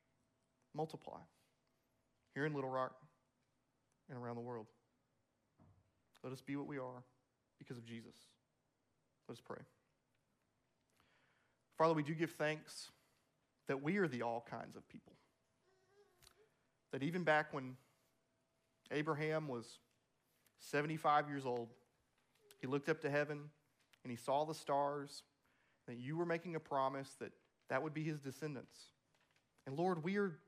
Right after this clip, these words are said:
those stars. We are those people. The Lord has made many his out of all the nations. And we're continuing to see that happen.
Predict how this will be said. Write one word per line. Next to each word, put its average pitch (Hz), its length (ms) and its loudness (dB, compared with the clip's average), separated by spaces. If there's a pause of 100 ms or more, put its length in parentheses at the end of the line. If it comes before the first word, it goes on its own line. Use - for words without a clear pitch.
(120)
those 180 220 2
stars. - 580 2 (1040)
We 175 160 0
are 202 100 4
those 180 220 4
people. - 380 -4 (1600)
The 151 60 4
Lord 175 520 2 (520)
has 143 160 -6
made 143 280 0
many 143 400 -4 (840)
his 131 520 0 (160)
out 120 80 -6
of 120 120 -6
all 127 220 2
the 135 80 -2
nations. 120 420 -4 (720)
And 156 80 -4
we're 160 60 -2
continuing 175 440 -4
to 160 60 -4
see 175 160 -6
that 165 140 0
happen. 165 300 -6